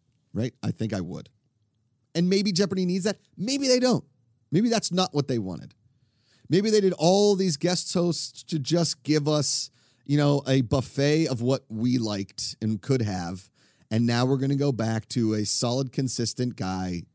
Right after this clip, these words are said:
week in and week out. 'Cause it is, as Alex always said, it's about the contestants.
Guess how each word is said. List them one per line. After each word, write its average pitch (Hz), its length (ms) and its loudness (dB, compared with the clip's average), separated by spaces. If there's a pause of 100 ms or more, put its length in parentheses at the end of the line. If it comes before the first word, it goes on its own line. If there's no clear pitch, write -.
week 123 220 -4
in 143 100 0
and 135 140 0
week 120 240 -4
out. - 280 -8
'Cause 156 140 -4
it 190 80 -2
is, 214 200 0 (200)
as 123 140 0
Alex 196 260 0
always 185 240 0
said, 101 220 -4
it's 113 140 -6
about 123 260 0
the 117 60 -8
contestants. - 640 -8